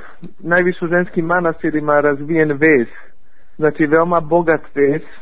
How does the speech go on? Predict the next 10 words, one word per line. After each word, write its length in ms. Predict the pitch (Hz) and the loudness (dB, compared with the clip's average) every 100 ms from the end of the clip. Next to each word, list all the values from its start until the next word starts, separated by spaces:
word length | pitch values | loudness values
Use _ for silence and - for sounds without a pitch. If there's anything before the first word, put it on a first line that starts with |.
| - | -12
Naravno, 460 | 160 151 151 156 151 | -4 0 2 2 0
manastiri 580 | 147 147 143 - 160 160 | 0 -2 -2 -2 -2 -2
su 140 | - | -4
sada 340 | 139 151 147 139 | 0 2 4 2
opremljeni 680 | 143 170 160 151 143 131 131 - - - - | 2 2 0 2 -2 -2 -8 -14 -14 -12 -6
mnogim 380 | 160 175 170 160 | 0 2 2 0
mašinama, 720 | 151 - 175 175 180 156 135 | 0 0 0 2 2 2 -2
e, 520 | - - - - - 147 143 143 143 131 | -6 -12 -12 -14 -4 2 4 6 4 0
kojima 380 | - 165 160 156 | 2 2 4 0
se 140 | 151 | 2